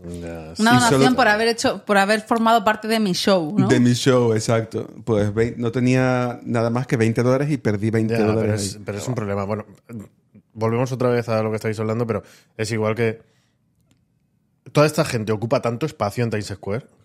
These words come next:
Speaker 1: que es que es un problema. Pero es que pasa lo mismo en el puente de Brooklyn. Ahora mi-, hace tiempo que
Speaker 2: Es
Speaker 1: no
Speaker 2: verdad.
Speaker 1: pasamos por el puente de Brooklyn, pero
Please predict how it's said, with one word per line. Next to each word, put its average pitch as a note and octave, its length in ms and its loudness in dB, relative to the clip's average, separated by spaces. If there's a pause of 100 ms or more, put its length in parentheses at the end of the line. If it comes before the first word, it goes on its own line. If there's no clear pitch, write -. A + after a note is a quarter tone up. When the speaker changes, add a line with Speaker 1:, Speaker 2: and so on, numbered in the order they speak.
(160)
Speaker 1:
que A2+ 100 -6
es G#2 80 -6
que - 120 -8
es - 300 -8
un A#2+ 140 -4
problema. G2+ 360 -4
Pero G#2 120 -4
es - 40 -10
que C3+ 120 -2
pasa A#2+ 200 -4
lo A#2 60 -2
mismo A2+ 180 -2
en A#2+ 60 0
el G#2 60 -2
puente G#2 220 -4
de G2+ 60 -2
Brooklyn. F#2+ 320 -6 (380)
Ahora A#2+ 140 0
mi-, C3 120 0 (200)
hace B2 200 -2
tiempo C#3 240 0
que C3 80 0
Speaker 2:
Es A#2+ 40 2
Speaker 1:
no A#2+ 60 2
Speaker 2:
verdad. D#3+ 120 2
Speaker 1:
pasamos A#2+ 240 -2
por A#2 120 -2
el G2+ 60 -6
puente A2 180 -4
de G#2 60 -2
Brooklyn, G2+ 240 -6
pero G2 160 -6